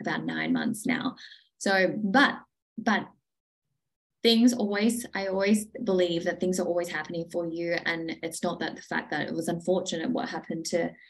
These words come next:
his dad. And honestly, like, the person that is really, uh, not having a great time is his dad, just trying to recover and not be on his feet at the moment. Um, but yeah, it's just the way I will say that my emotions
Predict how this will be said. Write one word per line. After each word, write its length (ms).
his 180
dad. 400
And 140
honestly, 520
like, 300
the 100
person 440
that 140
is 160
really, 400
uh, 120
not 200
having 240
a 80
great 280
time 500
is 180
his 160
dad, 320
just 220
trying 200
to 60
recover 400
and 240
not 260
be 140
on 120
his 180
feet 220
at 60
the 60
moment. 460
Um, 540
but 140
yeah, 300
it's 180
just 440
the 140
way 400
I 120
will 160
say 300
that 200
my 160
emotions 840